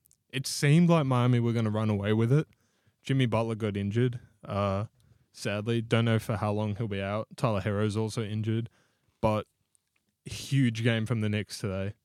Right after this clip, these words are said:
Uh, Julius Randle almost posting a triple-double. Uh, Josh Hart, one assist shy of posting a triple-double,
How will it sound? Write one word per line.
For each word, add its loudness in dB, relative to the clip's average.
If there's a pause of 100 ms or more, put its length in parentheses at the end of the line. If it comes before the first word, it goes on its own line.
(560)
Uh, -2
Julius 2
Randle 0
almost 2
posting 2
a -2
triple-double. 0 (720)
Uh, -8 (100)
Josh 2
Hart, 0 (160)
one 0
assist -2
shy 0
of -2
posting 0
a -2
triple-double, -2